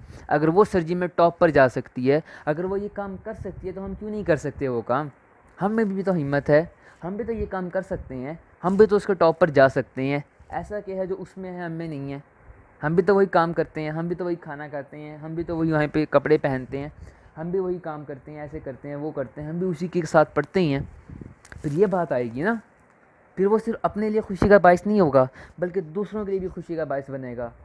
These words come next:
क्यों? क्योंकि आपने वो किया जो दूसरे लोग नहीं सोचते थे, आपने उनकी सोच से हटकर काम किया है। फिर आएगा ना मज़ा, life में twist आएगा। अब same is the way business और job वाली, जब आप job से हटकर business में top करेंगे,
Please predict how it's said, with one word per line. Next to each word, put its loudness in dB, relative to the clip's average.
क्यों? 4
क्योंकि 2
आपने 8
वो 8
किया 4
जो -2
दूसरे 0
लोग 0
नहीं -4
सोचते -4
थे, -8
आपने -4
उनकी -10
सोच -6
से -6
हटकर 6
काम 2
किया -4
है। -18
फिर -12
आएगा -4
ना -10
मज़ा, -8
life -8
में -14
twist -12
आएगा। -8
अब -8
same -4
is 0
the 0
way 2
business -2
और 2
job 2
वाली, 2
जब 2
आप 2
job 2
से -8
हटकर -4
business -4
में 0
top 2
करेंगे, -8